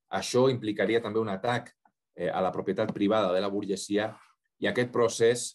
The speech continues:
eh, aniria, eh,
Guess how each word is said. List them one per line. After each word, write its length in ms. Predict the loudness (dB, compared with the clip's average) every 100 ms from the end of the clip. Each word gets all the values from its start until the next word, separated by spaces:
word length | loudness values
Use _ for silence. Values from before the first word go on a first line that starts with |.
| _ _ _ _
eh, 200 | -6 -4
aniria, 600 | 0 2 2 4 4 4 -2 -10 _ _ _ -4
eh, 760 | -2 0 -2 -4 -8 -10 -12